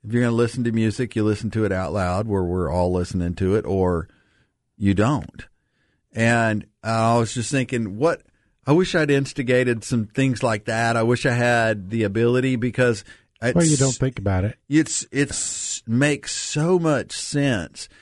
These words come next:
Speaker 1: And, and you were talking about how when you had these boys here from, uh, f-, your family and from Georgia, those two young boys, that, and, and it's not just them.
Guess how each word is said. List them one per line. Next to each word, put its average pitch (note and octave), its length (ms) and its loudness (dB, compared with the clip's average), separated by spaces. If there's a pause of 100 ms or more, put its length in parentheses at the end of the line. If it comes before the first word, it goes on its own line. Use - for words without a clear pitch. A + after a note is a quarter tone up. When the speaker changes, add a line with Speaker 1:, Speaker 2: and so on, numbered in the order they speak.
(200)
Speaker 1:
And, C3+ 240 0 (200)
and C3 200 2
you G#3 140 2
were A#3+ 120 4
talking A#2+ 380 -2
about A2 240 0
how A2+ 200 2
when A2+ 140 2
you A2 100 0
had C3+ 300 2
these C3 200 -2
boys D3+ 420 0
here F2 380 -2 (400)
from, A2 720 0 (220)
uh, F2 440 -2 (800)
f-, - 220 -10
your B2+ 180 4
family D3 460 0
and G#2+ 120 -2
from G#2 160 -2
Georgia, B2+ 360 0
those A2+ 220 0
two C#3 140 -4
young A#2+ 240 0
boys, B2+ 460 2 (360)
that, B2+ 320 2 (240)
and, C#3+ 220 0
and E3 180 2
it's A3 280 0
not A3+ 260 0
just D3+ 260 -2
them. G3+ 400 0